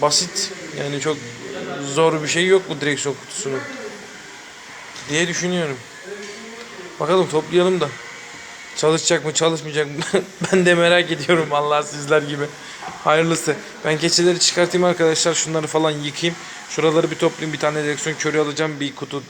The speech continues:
gresiye almam lazım. Bunu adam gibi toplayabilmek için. Güzel bir şekilde malzemelerimi tedarik edeyim. Ondan sonra toplama aşamasını hep birlikte, e, toplayalım, takalım.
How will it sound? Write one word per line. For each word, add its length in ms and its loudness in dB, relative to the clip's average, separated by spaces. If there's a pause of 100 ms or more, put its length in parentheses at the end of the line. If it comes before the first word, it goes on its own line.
gresiye 400 0
almam 320 -2
lazım. 260 2 (600)
Bunu 120 0
adam 280 2
gibi 160 -6
toplayabilmek 600 -4
için. 200 -2 (160)
Güzel 240 4
bir 40 -6
şekilde 440 -2 (360)
malzemelerimi 640 0
tedarik 400 2
edeyim. 220 -2
Ondan 200 0
sonra 240 2
toplama 400 0
aşamasını 440 0
hep 200 0
birlikte, 420 2 (380)
e, 260 -4
toplayalım, 540 2
takalım. 420 0